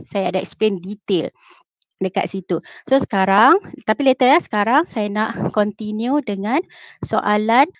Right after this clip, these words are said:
uh, lain iaitu soalan chapter five. Soalan chapter gas. Okey, soalan ni senang sebab dia hanya melibatkan formula. Awak hafal formula, awak masuk nilai, awak boleh jawab.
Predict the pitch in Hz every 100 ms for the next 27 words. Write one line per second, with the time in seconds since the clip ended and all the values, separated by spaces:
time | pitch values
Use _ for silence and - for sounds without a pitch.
0 | _ _ - 196 190 190 208 226 359 -
1 | 196 180 254 - - 196 208 190 - -
2 | 262 403 - - - - _ 180 175 -
3 | - 160 - 175 202 - - - 285 -
4 | _ _ - 147 - - 196 196 233 294
5 | 339 226 226 330 - 202 - 233 240 214
6 | 214 202 185 - 285 392 - - - _
7 | 214 220 202 175 190 208 311 311 262 277
8 | 269 - 202 254 - 294 240 247 247 254
9 | 330 254 196 190 180 165 160